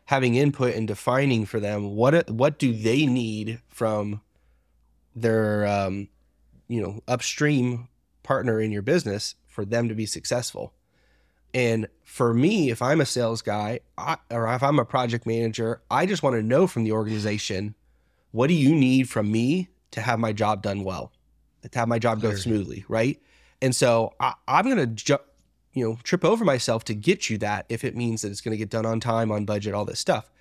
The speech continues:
Speaker 1: So for you to just tell me, "Give me the cheat sheet. What do you need?" That's my checklist now. Your inputs are my checklist. And so having that collaborative approach. So what we did, to answer your question, is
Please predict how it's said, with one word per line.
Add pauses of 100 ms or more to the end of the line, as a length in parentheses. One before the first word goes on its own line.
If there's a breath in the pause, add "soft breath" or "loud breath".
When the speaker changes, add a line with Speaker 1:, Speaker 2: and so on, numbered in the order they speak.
(160)
Speaker 1:
So
for
you
to
just
tell
me, (200)
"Give
me
the
cheat
sheet.
What
do
you
need?" (260)
That's
my
checklist
now. (560)
Your
inputs
are
my
checklist.
And
so
having
that
collaborative
approach.
So
what
we
did,
to
answer
your
question,
is